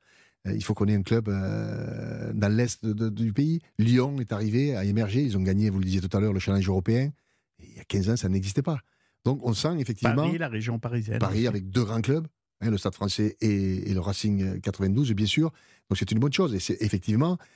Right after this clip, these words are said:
Speaker 1: ce sont des clubs qui, euh, il y a quelques années, euh, n'étaient pas là. Et donc il y avait un très fort ancrage, euh, sud-ouest, sud-est. Donc voilà, l'évolution, elle, elle va passer par ça. Aujourd'hui, ce qui nous manque, c'est une grande équipe dans le Nord et une grande équipe dans l'Est. Et je crois qu'on aurait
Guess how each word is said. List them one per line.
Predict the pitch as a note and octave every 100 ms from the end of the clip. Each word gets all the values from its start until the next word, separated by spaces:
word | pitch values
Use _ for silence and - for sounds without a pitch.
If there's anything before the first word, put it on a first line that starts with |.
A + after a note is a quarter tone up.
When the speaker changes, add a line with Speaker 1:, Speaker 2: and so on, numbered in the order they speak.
| _
Speaker 1:
ce | -
sont | -
des | G#2+
clubs | F#2+ D#3 D3
qui, | A#2 C3 A#2
euh, | G2 F2+ _ _ -
il |
y |
a | F#2+
quelques | A2 G2 G2+
années, | G#2 D3 E3 A#2
euh, | G#2 A2+ A2+ A#2 A#2 A#2
n'étaient | A#2 G2+
pas | G#2+
là. | E3 F#3+
Et | G#2+
donc | G#2+
il | G2+
y |
avait | G#2
un | G2
très | - B2+
fort | C3 G#2
ancrage, | G2+ B2 B2 G#2+
euh, | G2 - _ _ G2+ G2 G#2
sud-ouest, | - G#2+ C#3+ D#3 - G#2
sud-est. | B2 D3 F#3+ - _ _ - _ -
Donc | C3
voilà, | C3 F3+
l'évolution, | C3+ A#2+ A2 E3+ F#3+ D#3
elle, | A#2+ -
elle | A#2
va |
passer | A2+ - C3
par | C3+
ça. | B2
Aujourd'hui, | A#2+ A2 A#2+
ce | -
qui | A#2 A2+
nous |
manque, | A2+ D#3+ C3+
c'est | A#2
une | G#2
grande | G#2+ A2+
équipe | G2+
dans | G#2+
le | G#2+
Nord | B2 D3
et |
une | G#2+
grande | G2+ G#2
équipe | G2+ A3+
dans | E3
l'Est. | D#3+ - _ _ -
Et | F2
je |
crois | E2+ A#2+
qu'on | G#2
aurait | F#2+ A2 C3+